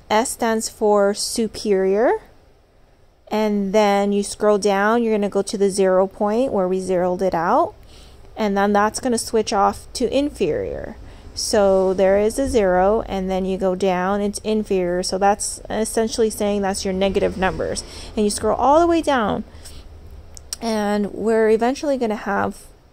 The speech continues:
a hundred and nine of those, each one. And then the thickness is right there, one point two five, but we switch it off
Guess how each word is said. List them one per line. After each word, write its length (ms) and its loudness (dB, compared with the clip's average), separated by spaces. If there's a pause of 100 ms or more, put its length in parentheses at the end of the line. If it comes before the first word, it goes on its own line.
a 80 -4
hundred 320 0
and 120 -4
nine 360 -4
of 240 -4
those, 640 -2 (220)
each 280 -6
one. 260 -2 (920)
And 160 -2
then 140 0
the 80 -2
thickness 420 -2
is 140 -6
right 180 0
there, 400 0
one 240 -2
point 240 -4
two 140 -6
five, 360 0
but 80 -4
we 120 -4
switch 380 -2
it 120 2
off 300 0